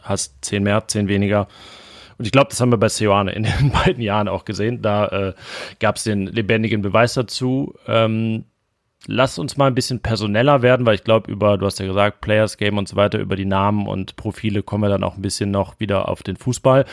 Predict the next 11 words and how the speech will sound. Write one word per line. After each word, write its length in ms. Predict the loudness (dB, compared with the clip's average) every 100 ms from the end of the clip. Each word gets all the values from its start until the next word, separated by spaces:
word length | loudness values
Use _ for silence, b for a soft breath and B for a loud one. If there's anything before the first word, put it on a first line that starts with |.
| B B B -8
Ich 100 | 0
würd 160 | 0
so 60 | 2
ein 20 |
bisschen 200 | 0 0
an 160 | -2 -2
ein 60 |
paar 200 | 0 0
Fragen 880 | 0 -8 -2 4 6 6 4 0 -4
zur 360 | -6 -2 -2 -2
künftigen 760 | -2 -4 -2 -4 -2 -2 -4